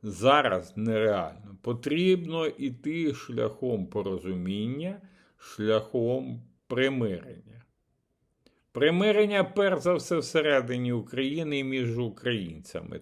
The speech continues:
Тоді буде змінено взагалі відношення до всього в світі. Перш за все. Ну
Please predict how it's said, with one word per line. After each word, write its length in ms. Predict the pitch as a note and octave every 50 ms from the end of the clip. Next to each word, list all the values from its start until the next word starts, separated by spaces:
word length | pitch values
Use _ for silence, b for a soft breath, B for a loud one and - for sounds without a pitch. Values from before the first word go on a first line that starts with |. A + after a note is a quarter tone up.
| -
Тоді 320 | - A#2+ A#2+ A#2+ B2 D3 D3
буде 680 | B2+ G#2+ F#2+ G2 A2 B2 B2+ A#2 G#2+ A2+ A2+ G#2+ G2 B B B B B B B B B B -
змінено 920 | A2+ G2 F#2 F#2+ G#2 G#2+ A2+ C3+ D#3+ F3+ F3 E3 D#3 C#3+ C3 B2+ B2 A#2
взагалі 520 | G#2+ G2 G#2 A#2+ A#2 A2+ A#2+ B2+ D3 E3+ F3
відношення 840 | D3 C#3 A#2 G#2 G#2+ A#2 C3+ D#3 D#3 B2+ - D3 C#3+ C#3 C3+ B2+
до 220 | B2 A2+ A#2+ A#2+ A2+
всього 380 | A2+ - - C3+ C#3 C3+ B2+
в 80 | A#2 -
світі. 640 | - - - - G#2 G#2 F#2 - - - - - - _ b b b b b b b b b _ _ -
Перш 320 | A#2 A2+ G#2 F2 E2+ E2
за 80 | - D2
все. 320 | - - - _ _ _ _ _ _ _ _ _ _ b b b b b b b b b b b _ -
Ну 520 | A#2+ C#3 F3 A3 A3+ G#3+ F#3+ - - -